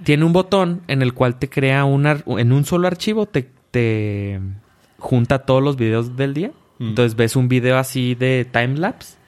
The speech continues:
Speaker 1: de todo lo que sucedió en el día y, pues, está,
Speaker 2: Ya
Speaker 1: está
Speaker 2: le puedes
Speaker 1: interesante.
Speaker 2: hacer un arrastre rápido.
Speaker 1: Ajá, entonces descargas ese video y ya tienes un video de veinticuatro horas del todo el movimiento que hubo en donde tienes la cámara.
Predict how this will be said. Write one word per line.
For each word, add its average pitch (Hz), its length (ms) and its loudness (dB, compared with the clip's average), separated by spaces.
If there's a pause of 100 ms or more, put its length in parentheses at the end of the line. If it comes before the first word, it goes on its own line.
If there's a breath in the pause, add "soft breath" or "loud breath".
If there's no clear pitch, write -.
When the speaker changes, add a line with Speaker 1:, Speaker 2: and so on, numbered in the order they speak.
(300 soft breath)
Speaker 1:
de 107 120 0
todo 110 240 2
lo 113 100 2
que 127 80 0
sucedió 110 380 0
en 110 80 0
el 120 120 0
día 175 240 -2
y, 123 280 -4
pues, - 140 -20
está, 131 340 -2 (180)
Speaker 2:
Ya 110 80 0
Speaker 1:
está 101 140 0
Speaker 2:
le 123 80 2
puedes 107 200 4
Speaker 1:
interesante. - 200 -4
Speaker 2:
hacer 110 200 2
un 104 280 -2 (680 soft breath)
arrastre 117 540 0
rápido. 104 380 -2 (180)
Speaker 1:
Ajá, 127 220 2
entonces 170 340 2
descargas 156 440 0
ese 180 160 2
video 185 280 2
y 170 60 2
ya 127 160 2
tienes 131 260 0
un 131 100 0
video 131 220 4
de 135 140 2
veinticuatro 117 560 0
horas 117 180 0
del 104 240 -4
todo 104 260 -2
el 107 80 2
movimiento 104 440 0
que 101 100 -2
hubo 98 560 -2
en 95 100 -4
donde 95 300 0
tienes 98 380 -2
la 104 100 -4
cámara. 101 380 -4